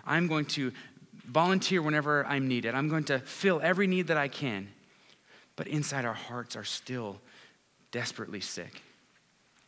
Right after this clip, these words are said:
because we won't stop and take a look at our own life, at our own heart.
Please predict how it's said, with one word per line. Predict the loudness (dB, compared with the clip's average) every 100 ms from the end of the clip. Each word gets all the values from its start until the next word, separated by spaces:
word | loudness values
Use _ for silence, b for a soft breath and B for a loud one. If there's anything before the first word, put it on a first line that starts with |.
| -16
because | -8 -6
we | -6
won't | -4 -4 -4
stop | -6 -6 -2 -4 -4
and | -8
take | -8 -6
a |
look | -4 -4 -4
at |
our | -6
own | -4 -4 -6 -8 B B -12
life, | -10 -10 -14 -20 _ _ _ _ _ _ _ _ _
at | -4
our | 0
own | 0
heart. | -2 -4 -4 -4 -14